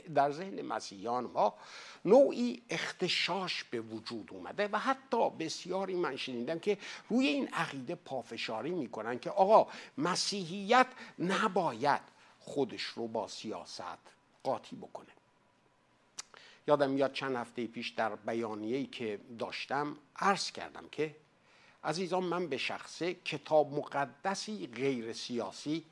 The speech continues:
نه می‌شناسم و نه می‌بینم. برای همینم هستش که باور من بر اینه که جدا کردن مسیحیت از سیاست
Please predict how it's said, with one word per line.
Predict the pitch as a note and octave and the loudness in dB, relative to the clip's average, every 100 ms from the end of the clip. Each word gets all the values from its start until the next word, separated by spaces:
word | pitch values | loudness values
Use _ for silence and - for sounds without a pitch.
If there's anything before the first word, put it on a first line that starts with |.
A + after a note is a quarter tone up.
| - - - | -20 -20 -4
نه | C3+ F#3+ E3+ | 4 4 4
می‌شناسم | G#2+ D#3+ - - - - A2 A2 | 0 -2 -2 -4 -10 -8 -6 -6
و | F2 | -8
نه | F2+ G2+ G2+ - | -8 -8 -8 -12
می‌بینم. | A#2 E3+ E3+ F2+ - - _ _ | -4 -4 -4 -14 -16 -20 _ _
برای | A#2+ A#2+ | -4 -2
همینم | G2+ G3 A#3 C#3 | 0 0 2 0
هستش | F#2+ - - E2 - | -2 -10 -14 -12 0
که | F#3 F#3+ - - - C#3 | 2 2 -6 -14 -2 8
باور | F3 E3 A3 | 10 10 6
من | A#3 A#3+ G#3+ | 10 8 6
بر | - D#3+ C#3+ C3+ | 2 4 4 2
اینه | G3+ E3+ - - | -2 -2 -2 2
که | G3+ | 4
جدا | F3 - E3 D#3+ E3 D3+ | 4 4 6 10 8 8
کردن | E3 D#3+ D#3+ C4+ C#4 | 4 4 8 8 8
مسیحیت | C4 G#3+ - G#3 G#3 G#3+ D#3+ | 8 6 2 -2 6 6 6
از | C#3+ | 0
سیاست | - A#2+ G2+ - F3 | -2 -4 -4 4 4